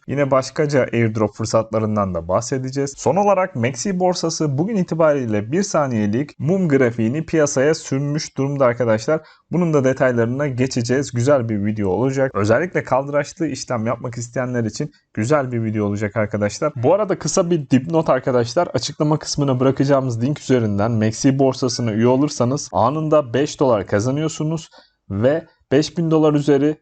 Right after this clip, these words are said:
vadeli işlemlerde hacim sağlarsanız beş Maxi token airdrop'u kazanıyorsunuz. Şimdi kaldıraç mantığını, long short mantığını yaparken sizlere aynı zamanda anlatacağım. Mantığı da sizlerin kafasında oturmuş olacak arkadaşlar. Bu işlemleri yapabilmemiz için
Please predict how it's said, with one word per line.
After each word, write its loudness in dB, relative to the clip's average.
vadeli 2
işlemlerde 0
hacim -2
sağlarsanız -2
beş -2
Maxi -2
token -2
airdrop'u 2
kazanıyorsunuz. -2
Şimdi -8
kaldıraç -2
mantığını, 0
long 2
short -2
mantığını 0
yaparken 0
sizlere -2
aynı 2
zamanda 2
anlatacağım. 0
Mantığı 0
da 0
sizlerin -2
kafasında -2
oturmuş -2
olacak 0
arkadaşlar. 0
Bu 2
işlemleri 0
yapabilmemiz -2
için -6